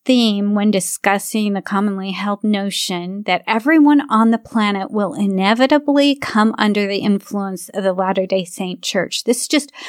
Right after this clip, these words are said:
one topic that you cover about, "Okay, we have this idea, let's look at it in a different way." How did you contextualize this concept to help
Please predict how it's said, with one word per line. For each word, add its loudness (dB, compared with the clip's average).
one 4
topic -2
that -4
you -6
cover -4
about, 0
"Okay, -2
we -2
have 0
this -2
idea, 4
let's 0
look -2
at 4
it 2
in 0
a -4
different -6
way." -2
How 2
did 2
you 4
contextualize 0
this -8
concept -4
to -4
help -2